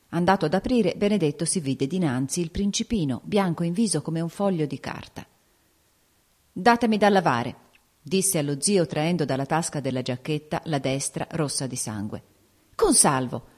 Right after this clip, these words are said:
che è stato? Che hai?" "Nulla, non gridare. Per aprire una finestra ho rotto un vetro, mi sono tagliato. Datemi da lavare, è una cosa da nulla." La ferita era invece profonda.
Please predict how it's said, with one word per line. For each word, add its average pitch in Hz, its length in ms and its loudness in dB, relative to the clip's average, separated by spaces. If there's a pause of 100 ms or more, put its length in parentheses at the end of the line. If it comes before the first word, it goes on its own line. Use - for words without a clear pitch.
(120)
che 370 200 2
è 330 60 4
stato? - 480 -2 (200)
Che 370 160 2
hai?" 311 340 6 (460)
"Nulla, 214 480 6
non 254 140 6
gridare. 175 500 4 (440)
Per 196 100 4
aprire 202 360 4
una 190 140 2
finestra 208 720 2
ho 208 80 4
rotto 220 320 2
un 214 40 2
vetro, 165 460 0
mi 165 140 -6
sono 180 200 -2
tagliato. 180 540 0 (260)
Datemi 233 460 4
da 208 140 4
lavare, 143 540 0
è 202 140 -6
una 214 220 0
cosa 220 260 2
da 196 140 0
nulla." 131 420 -2 (880)
La 254 140 2
ferita 180 380 2
era 147 140 2
invece 139 380 0
profonda. 135 580 -4